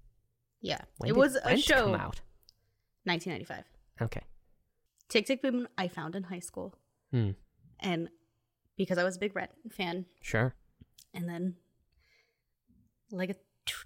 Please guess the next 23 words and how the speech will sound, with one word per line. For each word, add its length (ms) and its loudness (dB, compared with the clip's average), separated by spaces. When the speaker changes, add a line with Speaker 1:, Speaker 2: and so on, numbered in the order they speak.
Speaker 1:
typical 480 -2
musical 280 -2
theater 280 -2
nerd, 440 -6
moved 220 -4
on 120 2
to 60 -12
Tick, 180 -10
Tick, 120 -14
Boom. 300 0
I 80 0
have 260 -2
the 100 0
libretto. 520 2
I 100 0
have 540 -2
the, 460 0
um, 420 0
piano 400 -2
book. 340 -4
Speaker 2:
<laughs> 240 -6
Speaker 1:
I 300 2
played 500 4